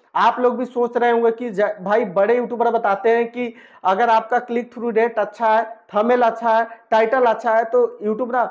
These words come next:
वीडियो को वायरल करता है। But ऐसा कुछ नहीं है, हमें तो नहीं लगता है भाई,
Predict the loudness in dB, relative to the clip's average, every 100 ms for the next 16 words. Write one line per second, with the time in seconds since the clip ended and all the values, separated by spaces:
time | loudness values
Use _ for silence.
0 | -8 _ -4 -2 0 0 2 2 2 0
1 | 0 -4 -4 -6 -8 _ -4 -2 -4 -4
2 | -8 -6 -10 -6 -6 -6 -6 -4 0 0
3 | 2 0 0 0 0 0